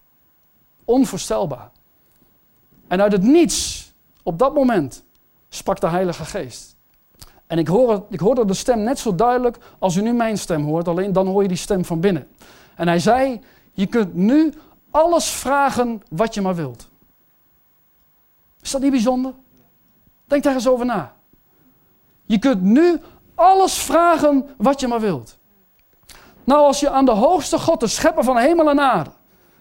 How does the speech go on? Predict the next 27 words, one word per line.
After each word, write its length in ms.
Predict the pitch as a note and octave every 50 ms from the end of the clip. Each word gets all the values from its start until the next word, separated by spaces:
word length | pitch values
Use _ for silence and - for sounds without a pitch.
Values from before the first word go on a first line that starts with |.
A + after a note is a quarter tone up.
| _ _
de 120 | _ G#3+ G3+
God 180 | - E4+ -
die 140 | - C4 C4+
ons 180 | D#4+ E4+ C4+ -
gemaakt 400 | D4 C#4+ D4 D#4 C#4+ B3 G3+ -
heeft, 260 | F3+ D#3+ D3 - - D3 - _
alles 340 | - C#4 E4+ F4 F4 - -
kunt 160 | C4+ A#3+ G3
vragen 360 | - - C4+ D4+ D#4+ D4 C4+
wat 140 | C#4+ C4+ C4+
je 60 | C#4
maar 140 | C4 C4 B3
wil. 320 | A#3 G3+ D3 - - _ _ _ _ _ _ _ _ _ _ _ _ _ _ _ _ _ _
Als 140 | - F#3+ A3
hij 140 | C#4 D4+
dat 120 | D#4 D#4 D#4
tegen 220 | D#4+ D#4 C4 D4
je 120 | D4 D4 B3+
zegt, 260 | D4+ - - - -
persoonlijk, 680 | - A3 - - E4 F4 F4 D#4 A3+ D#3 C3 - - _ _ _ _ _ _ _ _ _ _ _ _ _ _ _ _ _ _ _ _ _ _ _ _ _ _
dan 120 | - G3+
krijg 220 | G3+ A#3+ A3+ A3+ G3
je 100 | A#3+ C4+
ook 100 | C4+ -
overal 380 | G#3+ G#3 G3 F#3 G3 A3 C#4+
antwoord 320 | C#4 D4 B3+ G3+ F3 D3 C3+
op. 160 | B2+ -